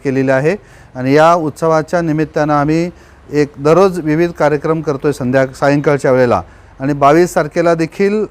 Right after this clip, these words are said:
आम्ही, आमचा कार्यक्रम असा आहे, सकाळी साडे अकरा ते बारा हा, अ, राम जन्म एक पाळणा वगैरे म्हणायचा आहे. त्याच्यानंतर, अ, जनजागृती म्हणून एक श्रीराम, श्रीरामजी, सीतामाई,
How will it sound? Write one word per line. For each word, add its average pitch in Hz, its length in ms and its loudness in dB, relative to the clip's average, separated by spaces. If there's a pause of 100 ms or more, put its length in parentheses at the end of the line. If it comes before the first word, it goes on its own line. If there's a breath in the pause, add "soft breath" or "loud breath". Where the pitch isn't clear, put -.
आम्ही, 156 440 -2
आमचा 139 240 -2
कार्यक्रम 151 500 0
असा 143 180 -2
आहे, 147 280 0
सकाळी 143 300 -2
साडे 135 220 0
अकरा 139 260 0
ते 139 160 -4
बारा 131 260 2
हा, 123 200 0 (480 loud breath)
अ, 123 480 2
राम 156 280 2
जन्म 151 460 2 (120)
एक 139 240 -6
पाळणा 143 400 2
वगैरे 151 240 2
म्हणायचा 139 400 -4
आहे. 139 140 -4 (360 soft breath)
त्याच्यानंतर, 156 960 2 (140)
अ, 135 400 -2 (480)
जनजागृती 156 680 2
म्हणून 156 340 -2 (500 loud breath)
एक 127 120 -10 (160)
श्रीराम, 165 540 2 (320)
श्रीरामजी, 170 640 2 (120)
सीतामाई, 160 640 0